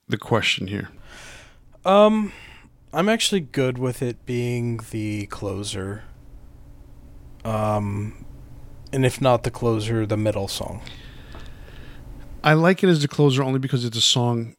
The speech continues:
Speaker 1: that you can almost guarantee everybody knows.
Speaker 2: Mm-hmm.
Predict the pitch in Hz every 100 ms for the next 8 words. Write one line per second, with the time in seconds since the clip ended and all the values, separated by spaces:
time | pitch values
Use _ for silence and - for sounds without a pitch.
0 | _ - 123 107 - _ _ - 143 127
1 | 131 127 117 117 113 110 123 107 101 104
2 | 98 92 - - - - - - - _
3 | - - _ - 143 156